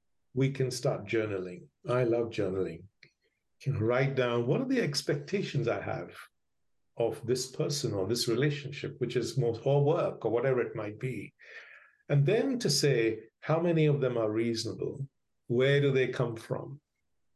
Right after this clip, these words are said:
You know, what are the conditioning influences that led to each of them?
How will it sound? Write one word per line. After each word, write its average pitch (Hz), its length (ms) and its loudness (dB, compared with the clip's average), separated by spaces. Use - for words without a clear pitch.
You 131 80 0
know, 110 100 0
what 127 160 4
are 143 120 4
the 131 40 2
conditioning 123 580 0
influences 117 760 0
that 104 120 2
led 113 300 2
to 135 80 -4
each 123 240 -2
of 143 100 -6
them? - 240 -10